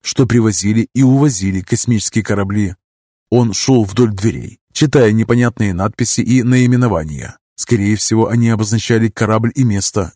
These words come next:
где тот или иной груз был изъят. Все эти расшифровки могли быть в терминале. Одна из дверей с интересным стикером «Совой в круге из оливковых ветвей» привлекла внимание парня.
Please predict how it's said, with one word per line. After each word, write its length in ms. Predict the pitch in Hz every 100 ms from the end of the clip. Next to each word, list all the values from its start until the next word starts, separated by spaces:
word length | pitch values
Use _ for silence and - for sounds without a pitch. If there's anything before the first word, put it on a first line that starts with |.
| -
где 200 | 104 131
тот 240 | 104 101 -
или 200 | 120 113
иной 260 | 117 117
груз 320 | 104 117 113 113
был 200 | 123 123
изъят. 520 | 123 107 82 - - _ _ -
Все 260 | - 123
эти 160 | 113 -
расшифровки 720 | 110 - 117 - 98 92 -
могли 360 | 95 113 107 113
быть 160 | 113
в 80 | -
терминале. 600 | - 117 135 104 57 52 _ _ _ _ -
Одна 280 | 110 120
из 120 | 127 98
дверей 320 | 101 85 101
с 120 | -
интересным 560 | 123 117 120 120 - 107
стикером 580 | - 123 107 110 110 -
«Совой 480 | - 131 113 120 113
в 80 | -
круге 400 | - 120 117 110
из 220 | 113 -
оливковых 580 | 123 123 110 - 120 113
ветвей» 440 | 113 - 117 113 -
привлекла 540 | - 123 120 127 156 110
внимание 440 | 110 120 98 98
парня. 500 | 104 92 - - -